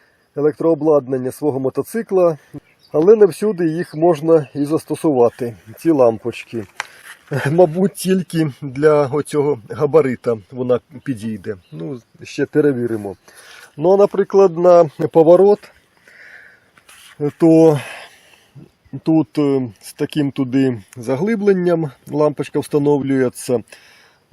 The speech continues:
Я навіть не можу оцей відбивач встановити. Ну, можна трошки розширити отвір, тоді він стане. Ну, але я не знаю, як воно буде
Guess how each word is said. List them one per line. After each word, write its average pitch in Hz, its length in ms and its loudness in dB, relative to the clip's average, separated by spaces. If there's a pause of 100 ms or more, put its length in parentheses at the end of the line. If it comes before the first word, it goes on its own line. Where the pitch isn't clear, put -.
(100)
Я 156 260 4
навіть 147 480 2 (120)
не 147 160 0
можу 131 580 0 (1120)
оцей 135 420 -4
відбивач 139 800 0 (160)
встановити. 151 800 -4 (1400)
Ну, 196 120 0
можна 170 320 0
трошки 147 640 0 (160)
розширити 147 680 -2
отвір, 143 680 2 (580)
тоді 131 480 -2 (120)
він 135 120 -6
стане. 165 580 2 (220)
Ну, 156 220 0
але 165 220 2
я 151 280 4 (160)
не 147 180 0
знаю, 147 340 4
як 139 200 0
воно 135 380 0
буде 131 420 -4